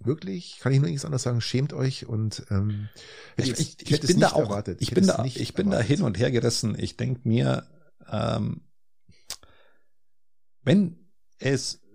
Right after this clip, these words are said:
Speaker 2: von der Politik gewünscht wäre, dass hier nichts mehr stattfindet,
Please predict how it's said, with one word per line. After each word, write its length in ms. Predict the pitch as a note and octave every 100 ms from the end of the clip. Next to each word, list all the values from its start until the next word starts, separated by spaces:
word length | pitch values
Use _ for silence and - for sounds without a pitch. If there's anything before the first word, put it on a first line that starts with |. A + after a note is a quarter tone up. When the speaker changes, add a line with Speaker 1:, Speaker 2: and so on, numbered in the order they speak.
| - - - - -
Speaker 2:
von 460 | - B2 A#2+ - -
der 100 | -
Politik 320 | G2 A#2 C#3
gewünscht 480 | G#2+ G#2+ A#2 - -
wäre, 420 | - E2+ - - -
dass 380 | - - - -
hier 300 | - A2+ G#2 -
nichts 280 | A2 - -
mehr 100 | F2+
stattfindet, 560 | B2+ C3+ C#3 C3 B2+